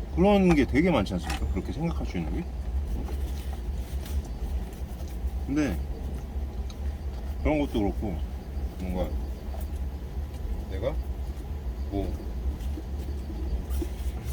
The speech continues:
이게 없다면은, 응? 괜찮아질 것이다. 어? 내가 몸이 나아지면은 뭐 괜찮아질 것이다. 뭐 여러 가지 것들이 있는데, 어떻게 보면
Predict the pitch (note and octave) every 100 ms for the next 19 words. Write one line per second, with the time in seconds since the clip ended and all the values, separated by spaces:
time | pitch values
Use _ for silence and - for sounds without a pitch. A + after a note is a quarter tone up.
0 | - - - - - - - - - -
1 | - - - - - - - - - -
2 | - - - - - - - - A#2 C3
3 | C3+ - D#3 B2 A2 C3+ - - - -
4 | - - G#2+ A#2+ A2 F2 - - - E2
5 | - - - - - - - - - -
6 | - - G#2+ G#2+ C#3+ - G#2 A#2 G2+ F#2+
7 | G#2 G#2 F#2+ A2 E3+ B2 F2+ G2 F2+ G2
8 | F2+ - - E2+ D#2 - - - - -
9 | - - - - - A2 D3+ C#3 B2 A2+
10 | G#2+ - F#2 F2+ F#2 A2+ E2 D2 - -
11 | - - - - - - - A2+ D3 B2
12 | A#2 C3+ -